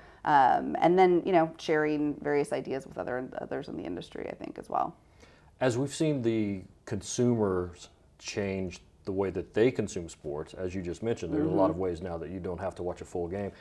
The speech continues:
Speaker 1: Yeah.
Speaker 2: How has that changed your philosophy or affected your philosophy as a brand that uses sports to get its message out?
Speaker 1: Yeah, I think we're,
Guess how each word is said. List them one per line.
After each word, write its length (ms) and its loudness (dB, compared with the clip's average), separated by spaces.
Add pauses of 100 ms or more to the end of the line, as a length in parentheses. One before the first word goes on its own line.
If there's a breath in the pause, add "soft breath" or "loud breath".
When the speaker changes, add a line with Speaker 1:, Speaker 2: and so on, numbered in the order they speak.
Speaker 1:
Yeah. 220 8
Speaker 2:
How 80 6
has 180 2
that 160 4
changed 560 0 (260)
your 220 4
philosophy 560 2
or 160 2
affected 400 -2
your 80 0
philosophy 720 -2 (160)
as 220 -2
a 40 -4
brand 600 0 (400 soft breath)
that 200 -6
uses 640 0
sports 440 -6
to 100 -12
get 140 -4
its 160 -8
message 340 -8
out? 300 -12 (340 loud breath)
Speaker 1:
Yeah, 180 6
I 60 6
think 240 2
we're, 140 4